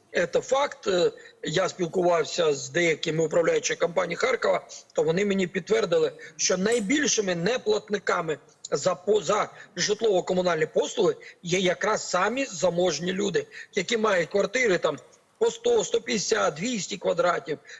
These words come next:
які проживають в центрі міста. А ті люди, які навіть втратили майно, тобто воно в них розбито,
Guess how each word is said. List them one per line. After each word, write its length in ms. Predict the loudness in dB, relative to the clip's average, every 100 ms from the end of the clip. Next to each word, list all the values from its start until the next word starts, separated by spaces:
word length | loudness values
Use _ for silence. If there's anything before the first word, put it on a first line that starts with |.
| -4
які 240 | -2 -2
проживають 540 | 0 0 2 2 0 0
в 60 |
центрі 320 | -2 0 -2 0
міста. 440 | 0 -2 -2 -6 -8 -10
А 140 | -4 -4
ті 200 | -2 -2
люди, 260 | -2 0
які 280 | 0 0 0
навіть 360 | 0 0 -2 -4
втратили 640 | -2 2 2 0 0 0
майно, 420 | 0 0 0 0 -2 -18 _
тобто 240 | -2 0 0
воно 220 | 2 2
в 40 |
них 180 | 0 0
розбито, 540 | 0 -2 -4 -2 -2